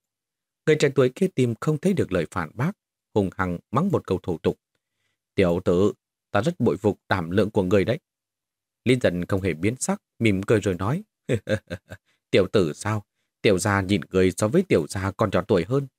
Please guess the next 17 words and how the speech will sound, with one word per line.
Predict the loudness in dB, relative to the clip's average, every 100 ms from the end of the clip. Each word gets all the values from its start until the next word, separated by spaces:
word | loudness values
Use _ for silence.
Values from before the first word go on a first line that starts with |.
| _ _
cũng | -2 0
dám | 0 -2 -2
gọi | -2 -2
tiểu | 0 2 2
gia | -2 -2 0
là |
tiểu | 2 2
tử | 2 0
sao?" | 0 -4 -6 _ _ _ _ _ _ _ _ -2
Thiếu | 2
niên | 2 0
kia | 2 2 2
phá | -2 0
lên | 0
cười | -2 -2
ha | -2 -2
ha. | -2